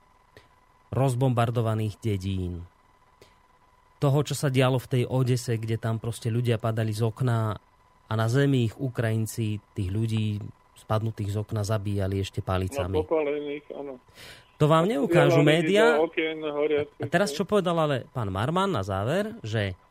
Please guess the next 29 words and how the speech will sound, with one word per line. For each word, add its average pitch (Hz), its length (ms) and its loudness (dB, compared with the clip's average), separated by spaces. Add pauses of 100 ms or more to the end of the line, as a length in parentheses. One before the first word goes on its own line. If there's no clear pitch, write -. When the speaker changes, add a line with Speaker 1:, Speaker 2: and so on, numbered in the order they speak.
(1200)
Speaker 1:
toto 185 240 0
je 202 80 2
to - 80 -2
dôležité, 147 760 -2
že 98 180 -8 (1300)
ale 101 260 0
ľudia 139 400 2
sa 143 200 -2
riadia, 117 640 0
väčšinov-, 123 680 2
väčšinová 151 480 2
spoločnosť 117 560 -4
v - 80 -10
tejto 110 180 -4
krajine 107 360 -2
sa 110 160 -4
riadi 98 340 -2
tým, 147 380 0
čo - 240 0
vidí 143 420 -2
v 135 160 -6
klasických 120 800 -2
médiách. 90 720 -2
Nie 240 260 0
na 101 200 0
internete. 92 640 -6
Nie, 127 220 0
nie. 98 260 -2
Internet 175 560 -2